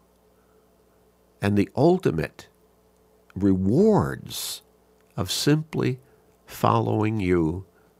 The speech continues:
obediently through your word,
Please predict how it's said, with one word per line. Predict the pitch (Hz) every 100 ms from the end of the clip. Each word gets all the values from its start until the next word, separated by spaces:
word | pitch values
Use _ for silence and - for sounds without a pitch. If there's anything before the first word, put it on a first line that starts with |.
| _ _ -
obediently | 95 95 104 78 69 - 57 50 76 - _ _ _ _ _ -
through | - 73
your | 76 82
word, | 78 - 50 -